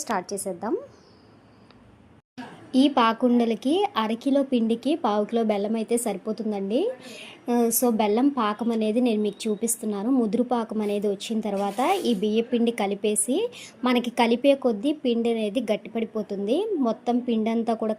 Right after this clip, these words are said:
కలిపేసుకున్నాక చిన్న చిన్న ఉండల్లాగా చుట్టుకుని, ఇందులో ఇష్టపడే వాళ్ళు పచ్చి కొబ్బరి యాడ్ చేసుకోవచ్చు, లేదంటే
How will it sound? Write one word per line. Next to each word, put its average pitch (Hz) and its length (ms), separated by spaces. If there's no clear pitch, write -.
కలిపేసుకున్నాక 202 720
చిన్న 233 160
చిన్న 247 160
ఉండల్లాగా 208 560
చుట్టుకుని, 208 540
ఇందులో 269 220
ఇష్టపడే 254 500
వాళ్ళు 233 220
పచ్చి - 280
కొబ్బరి 220 260
యాడ్ 190 220
చేసుకోవచ్చు, 202 520
లేదంటే 214 400